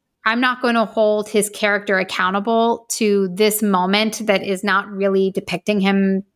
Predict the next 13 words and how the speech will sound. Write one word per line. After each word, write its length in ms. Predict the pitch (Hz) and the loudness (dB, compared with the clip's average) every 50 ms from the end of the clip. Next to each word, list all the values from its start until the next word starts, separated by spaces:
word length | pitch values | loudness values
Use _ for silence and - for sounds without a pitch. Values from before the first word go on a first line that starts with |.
| _ _ _ _ | _ _ _ _
favorably, 720 | - 202 185 190 208 220 226 226 254 254 254 262 262 277 | -2 -2 0 0 0 0 0 0 0 0 2 2 0 -2
because 340 | 269 - 202 - 214 208 202 | -2 -6 -2 0 0 0 0
I 160 | 196 196 196 | 0 -2 0
know 640 | 202 196 196 202 202 208 202 202 202 196 196 196 - _ _ _ _ _ _ _ _ _ _ _ _ _ | 0 0 0 2 2 2 0 0 0 -2 -4 -6 -12 _ _ _ _ _ _ _ _ _ _ _ _ _
who 120 | 240 233 | 0 0
he 240 | 220 220 226 214 208 | 2 2 2 2 4
is 240 | 208 202 202 202 - | 4 2 2 0 -4
truly 340 | - - 220 202 202 196 190 | -4 -2 0 0 2 0 -2
inside, 680 | 185 185 - - 214 202 202 196 185 180 185 185 - - _ - - - - - _ _ | -4 -6 -2 0 0 0 2 0 0 -2 -4 -6 -8 -16 _ -20 -20 -20 -20 -20 _ _
and 300 | 233 220 208 208 214 202 | -2 0 0 -2 -2 0
that 340 | 220 208 202 190 185 - - - | 0 0 0 -2 -4 -8 -16 -6
his 680 | 196 233 220 214 202 202 196 202 - - - - - _ _ _ _ _ _ _ | -2 0 2 2 2 0 -2 -4 -4 -4 -4 -4 -6 _ _ _ _ _ _ _
principles 1080 | - - 294 294 269 269 269 220 - - 214 202 196 196 196 196 190 190 - - - | -4 -2 -2 0 0 -2 -4 -4 0 0 0 2 2 2 0 0 -2 -2 -2 -4 -4